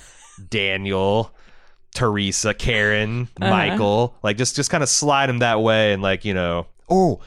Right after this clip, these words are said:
Speaker 2: or what if, like, uh, I was thinking, like, Dee from last week. What if she, like, suggests her coworker to li-, you know, like, "Hey,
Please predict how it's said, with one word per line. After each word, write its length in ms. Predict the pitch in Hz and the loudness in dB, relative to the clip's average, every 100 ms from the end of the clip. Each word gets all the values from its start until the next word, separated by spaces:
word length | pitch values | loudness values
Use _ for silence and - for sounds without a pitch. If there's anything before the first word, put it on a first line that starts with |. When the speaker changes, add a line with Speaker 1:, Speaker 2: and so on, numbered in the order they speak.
| - - | -12 -2
Speaker 2:
or 120 | 135 | 0
what 160 | 170 | 2
if, 160 | 196 - | 2 0
like, 300 | 131 110 - | 2 0 0
uh, 220 | 107 95 | 0 2
I 60 | 98 | 2
was 160 | 110 113 | -2 -4
thinking, 180 | 123 | -2
like, 160 | 104 92 | -2 -4
Dee 160 | 104 104 | -4 -6
from 160 | 95 | -4
last 320 | 90 90 - - | -4 -4 -4 -6
week. 200 | 90 - | -6 -2
What 120 | 110 | -2
if 80 | - | -2
she, 300 | 107 101 95 | -4 -4 -2
like, 140 | 85 | -4
suggests 380 | - 85 90 - | -6 -4 -4 -4
her 80 | 95 | -6
coworker 500 | 87 87 80 78 76 | -4 -4 -6 -8 -10
to 60 | |
li-, 160 | 78 85 | -8 -8
you 100 | 107 | -4
know, 100 | 120 | -2
like, 120 | 123 | -2
"Hey, 260 | 135 202 | 0 -2